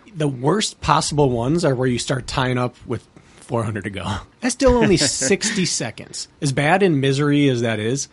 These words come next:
Speaker 1: by the time you're hurting, you're kicking. So I can't really call, I think the worst races are where you have to sit in it before you have the end in sight. But that's personal.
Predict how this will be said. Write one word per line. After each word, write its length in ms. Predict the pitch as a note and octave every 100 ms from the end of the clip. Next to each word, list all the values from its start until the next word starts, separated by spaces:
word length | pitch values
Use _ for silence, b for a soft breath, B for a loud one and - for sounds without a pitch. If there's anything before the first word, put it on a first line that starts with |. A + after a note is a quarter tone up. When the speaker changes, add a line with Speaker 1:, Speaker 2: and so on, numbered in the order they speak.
| _
Speaker 1:
by 140 | C#3
the 100 | C3
time 280 | A#2+ C#3+ D3+
you're 100 | E3+
hurting, 320 | A#2 B2 C3+ A#2
you're 120 | F#2+
kicking. 400 | - F#2 - - _ _ _ _
So 160 | - C3
I 60 |
can't 300 | B2 - E3+ - -
really 300 | D3+ C#3 B2
call, 160 | A#2 B2
I 100 | C3+
think 160 | G3+
the 80 | D#3
worst 300 | A#2 C3+ D3
races 340 | C3 A#2 C3 A2+
are 120 | G#2+
where 100 | A#2
you 100 | A#2
have 120 | G#2+
to 60 | -
sit 280 | - D3 B2
in 120 | B2+
it 160 | C3+
before 520 | - - - C3 B2 B2
you 180 | A2 G#2
have 320 | A2+ G2+ G2
the 160 | G#2
end 180 | G2 G2+
in 140 | F#2+ F2+
sight. 280 | - G#2+ - -
But 100 | D3
that's 180 | F#3
personal. 540 | - - F2+ - G#2